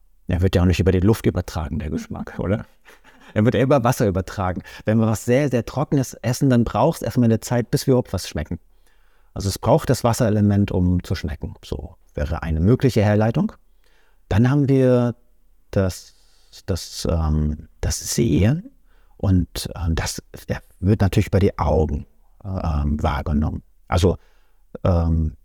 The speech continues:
Element, ähm, ist das Feuerelement und Wahrnehmungsorgan sind die Augen.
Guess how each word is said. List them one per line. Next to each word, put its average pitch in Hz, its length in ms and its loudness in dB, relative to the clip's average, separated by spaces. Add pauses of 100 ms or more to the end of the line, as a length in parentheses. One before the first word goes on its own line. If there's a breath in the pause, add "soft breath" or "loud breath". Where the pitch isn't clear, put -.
Element, 90 920 0 (800)
ähm, 95 460 2
ist - 180 -4
das 92 120 -4
Feuerelement 95 840 0 (180 loud breath)
und 98 260 -4
Wahrnehmungsorgan 107 1080 2
sind 87 200 2
die 87 120 2
Augen. 76 460 -2